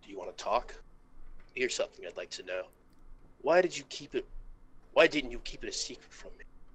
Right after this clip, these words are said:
I mean, why didn't you just get rid of our child without me knowing anything?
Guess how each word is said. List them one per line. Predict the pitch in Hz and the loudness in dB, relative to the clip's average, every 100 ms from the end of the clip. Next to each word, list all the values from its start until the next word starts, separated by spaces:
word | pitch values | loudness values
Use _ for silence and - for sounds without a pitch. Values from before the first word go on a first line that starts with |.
| - - - - - - | -20 -20 -20 -20 -20 -18
I | - | -4
mean, | 127 123 117 - - - - - - - - - | -2 -2 -4 -10 -16 -20 -20 -20 -20 -18 -16 4
why | 143 | 6
didn't | 160 151 | 6 2
you | |
just | 143 135 - - - - - - - | 0 0 -2 -4 -12 -20 -20 -20 -10
get | - - - | 2 2 2
rid | 110 139 | -4 -4
of | 117 | -4
our | 113 | -6
child | - 160 151 92 | -6 -8 -8 -10
without | - - | -8 -8
me | - | -4
knowing | 101 139 101 | 2 2 2
anything? | 85 80 - 62 | -6 -10 -12 -14